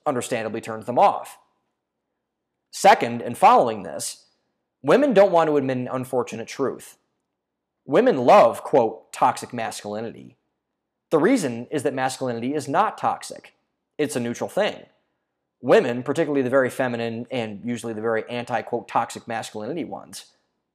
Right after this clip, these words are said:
like masculine men. They don't like it when men act like women.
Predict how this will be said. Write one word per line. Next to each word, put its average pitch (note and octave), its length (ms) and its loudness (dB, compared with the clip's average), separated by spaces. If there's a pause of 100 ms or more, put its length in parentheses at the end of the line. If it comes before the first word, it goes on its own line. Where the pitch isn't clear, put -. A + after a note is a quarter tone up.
like A#3+ 240 6
masculine A2 480 -6
men. C2 300 -14 (720)
They E3 80 6
don't A3 140 6
like F#3+ 180 6
it D3 80 2
when C3 120 0
men A2+ 200 -4
act G2 180 -8
like F#2+ 180 -8
women. F#2 380 -10